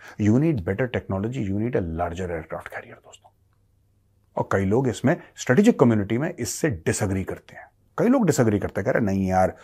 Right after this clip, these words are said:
हमारी जरूरत नहीं है, it's a sitting duck।" No, it's not a sitting duck।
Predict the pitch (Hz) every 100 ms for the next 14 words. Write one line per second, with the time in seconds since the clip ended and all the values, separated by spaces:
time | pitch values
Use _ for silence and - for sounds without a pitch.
0 | - - - 101 95 113 143 113 104 104
1 | 101 101 92 90 92 - 131 127 113 113
2 | 196 277 269 269 262 - 160 107 104